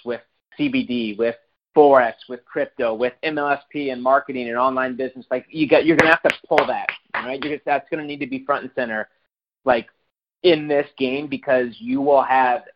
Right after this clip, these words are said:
everywhere you look this holiday season, there's gonna be distractions, games to play, things to go do.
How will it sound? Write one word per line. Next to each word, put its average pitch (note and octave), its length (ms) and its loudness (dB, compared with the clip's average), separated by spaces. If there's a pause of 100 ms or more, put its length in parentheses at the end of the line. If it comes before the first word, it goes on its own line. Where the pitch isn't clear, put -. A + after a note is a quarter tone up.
(120)
everywhere E3 1080 0
you C#3 300 -6
look C3 420 2
this B2 180 -4
holiday B2+ 460 4
season, C3 220 -6
there's A#2+ 160 -6
gonna A#2 120 -6
be A2 140 -6
distractions, G#2 640 -6 (800)
games B2 260 8
to - 80 4
play, G2 420 2
things C3 200 6
to B2+ 60 2
go A#2+ 200 8
do. G#2+ 260 0